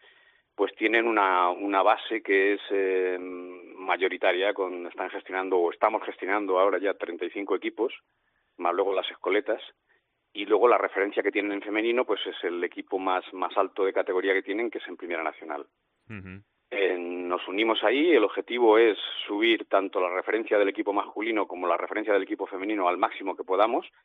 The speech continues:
Speaker 1: el máximo siempre son las Superligas uno, eh, bueno, vamos a darle tiempo al tiempo y vamos a poner mucha ilusión en ello.
Speaker 2: Sí, eh, Carlos, ahora que han pasado unos meses, me acuerdo cuando hacías la presentación, eh, que ya te lo preguntamos, eh,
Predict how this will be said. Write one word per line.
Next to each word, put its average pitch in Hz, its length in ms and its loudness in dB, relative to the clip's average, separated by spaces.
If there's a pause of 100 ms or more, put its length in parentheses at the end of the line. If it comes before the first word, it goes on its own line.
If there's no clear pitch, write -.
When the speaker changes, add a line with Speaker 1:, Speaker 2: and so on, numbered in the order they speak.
(280)
Speaker 1:
el - 100 -6
máximo 104 320 -2
siempre 98 240 -8
son 98 120 -4
las 90 100 -2
Superligas 98 480 -2
uno, 151 260 -2 (640)
eh, 98 320 0
bueno, 110 240 2
vamos 107 280 0
a 104 60 -2
darle 90 180 0
tiempo 98 260 -2
al 90 80 0
tiempo 123 420 2
y 98 80 0
vamos 98 300 0
a 92 60 -4
poner 90 240 -10
mucha 98 200 -8
ilusión 85 340 -10
en 78 100 -10
ello. 80 120 -6 (300)
Speaker 2:
Sí, 110 340 -6
eh, 104 300 -8
Carlos, 123 420 -2
ahora 117 160 -2
que 127 100 -8
han 117 60 -8
pasado 117 360 -4
unos 104 120 -6
meses, 107 220 -12
me 107 100 -8
acuerdo 113 280 -4
cuando 107 180 -4
hacías 104 240 -4
la 104 120 -2
presentación, 104 720 -6 (380)
eh, 95 420 0
que 95 200 -4
ya 101 100 -4
te 113 100 -6
lo 104 120 -4
preguntamos, 104 680 -4
eh, 95 220 -2